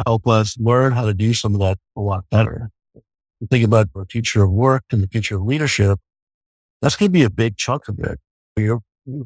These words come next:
point about leading people, the soft skills are gonna be one of the, the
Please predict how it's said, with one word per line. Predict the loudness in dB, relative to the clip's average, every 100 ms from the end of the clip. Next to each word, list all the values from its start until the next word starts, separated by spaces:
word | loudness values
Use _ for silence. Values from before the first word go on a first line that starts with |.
| 0
point | 2
about | 4 2
leading | 0 0 -2
people, | 0 -2 0 0 0 -4 _ _ _ _ _ _ _ _ _ _ -8
the | -2
soft | 0 0
skills | 0 2 4 4 0
are |
gonna | 0
be | 2
one | 2 2 2
of | 0 -2 _ _ _ _ _ _
the, | 0
the | 0